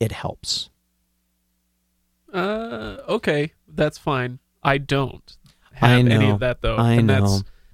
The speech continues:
Speaker 2: I,
Speaker 1: And
Speaker 2: that's
Speaker 1: that's
Speaker 2: one of the great things, uh, once again, let's talk Marvel. One of the great things about Marvel is that I know jack about their comic books.
Speaker 1: I know.
Speaker 2: I've never read one in my life.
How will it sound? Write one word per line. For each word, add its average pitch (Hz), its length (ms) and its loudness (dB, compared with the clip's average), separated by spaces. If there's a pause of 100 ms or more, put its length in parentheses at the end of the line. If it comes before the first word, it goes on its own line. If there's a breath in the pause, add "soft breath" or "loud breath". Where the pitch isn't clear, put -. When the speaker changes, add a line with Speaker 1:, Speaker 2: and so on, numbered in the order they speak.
(300 soft breath)
Speaker 2:
I, 147 160 2
Speaker 1:
And 113 520 -6
Speaker 2:
that's 139 240 6
Speaker 1:
that's 165 120 -6
Speaker 2:
one 196 140 0
of 196 80 -4
the 190 100 2
great 170 460 -2
things, 175 500 -6
uh, 107 240 -4
once 127 220 -4
again, 170 280 -2
let's 127 220 -6
talk 151 260 -4
Marvel. 131 440 -2
One 127 120 -6
of 123 60 -12
the 127 60 -6
great 139 220 -2
things 151 180 -6
about 151 240 -4
Marvel 143 400 -4
is 131 160 -4
that 135 200 -2
I 131 220 -4
know 139 440 -2
jack - 640 -4
about 135 440 -2
their 139 140 -2
comic 143 380 -6
books. - 300 -14 (100)
Speaker 1:
I 110 120 -8
know. 101 220 -2
Speaker 2:
I've 135 220 0
never 135 280 0
read 156 240 0
one 92 340 -12
in 131 140 -10
my 131 120 -4
life. 151 320 -2